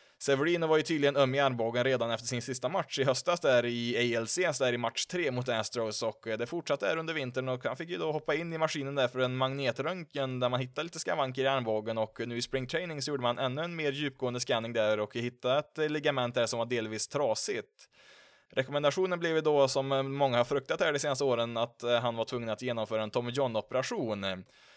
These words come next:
Severino missar ju därför hela den här säsongen och delar av nästa. Det brukar ju ta minst ett år, ofta längre, innan en pitcher är tillbaka i spel, och, ja, första året tillbaka så brukar de kanske inte vara fullt återställda heller.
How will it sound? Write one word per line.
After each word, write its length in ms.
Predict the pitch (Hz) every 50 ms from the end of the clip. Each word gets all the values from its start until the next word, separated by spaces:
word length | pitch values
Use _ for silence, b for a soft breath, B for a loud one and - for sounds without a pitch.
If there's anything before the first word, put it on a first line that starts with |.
| b b b
Severino 440 | b - 127 120 131 147 156 156 156
missar 260 | 156 160 147 - 165
ju 60 | 175 180
därför 260 | 160 143 135 156 139
hela 400 | 135 131 170 160 139 131 131 127
den 120 | 127 127
här 80 | 127 117
säsongen 540 | 120 127 - 180 196 185 160 143 131 123 120
och 120 | 117 120
delar 380 | - 127 120 131 127 117 117 113
av 80 | 113
nästa. 800 | 131 135 127 131 - - - - 170 151 123 117 113 110 110 113
Det 100 | 110 117
brukar 200 | 123 120 - 131
ju 60 | 127
ta 140 | 127 143 135
minst 460 | 135 156 190 196 170 135 127 - -
ett 180 | 139 120 - 131
år, 200 | 120 113 110 110
ofta 260 | 123 - - 117 120
längre, 440 | 131 147 160 156 151 139 127 123 120
innan 220 | 127 120 110 113
en 120 | 113 113
pitcher 260 | - 117 110 - - 110
är 40 |
tillbaka 360 | 104 - 117 120 110 107 - 113
i 60 | 113
spel, 500 | - - - 180 160 131 117 107 113 113
och, 180 | 104 101 - -
ja, 160 | 120 110 110
första 260 | - 120 110 - 156
året 160 | 151 135 127
tillbaka 340 | 143 139 135 127 113 113 131
så 100 | 123 127
brukar 300 | 117 123 131 - - 139
de 60 | 135
kanske 160 | 131 135 127 139
inte 140 | 127 123
vara 100 | 120 113
fullt 200 | - 120 107 -
återställda 480 | 135 120 104 113 107 - 104 104 107 107
heller. 540 | 107 - 202 185 139 117 107 95 98 95